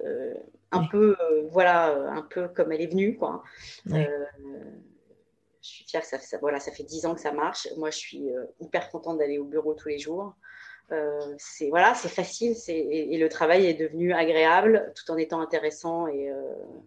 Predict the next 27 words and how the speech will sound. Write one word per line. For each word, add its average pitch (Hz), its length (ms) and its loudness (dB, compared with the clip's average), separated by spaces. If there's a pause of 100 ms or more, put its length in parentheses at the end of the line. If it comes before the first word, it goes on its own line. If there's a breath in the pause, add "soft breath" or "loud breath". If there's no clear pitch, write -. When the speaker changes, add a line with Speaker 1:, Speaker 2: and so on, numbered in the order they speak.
(180)
Speaker 1:
hyper 170 260 -4
satisfaisant. - 680 -14 (380)
Speaker 2:
Mhm. 190 200 0 (260)
Speaker 1:
Donc, - 80 -20
je - 80 -14
suis - 100 -14
fière 196 220 0
de 185 40 -4
ça 180 220 -2
et 220 80 8
je - 260 -6
pense - 140 -8
que - 80 -6
je - 60 -8
suis 220 80 -4
fière 285 160 2
d'avoir 214 260 2
créé 233 400 6
quelque 190 240 -2
chose, 170 160 -8
en 143 100 -14
fait. 147 200 -12
Tu - 100 -18
vois, 180 120 -2
Speaker 2:
Ouais. 185 40 -4
Speaker 1:
l'idée 175 240 -2
de 160 520 -6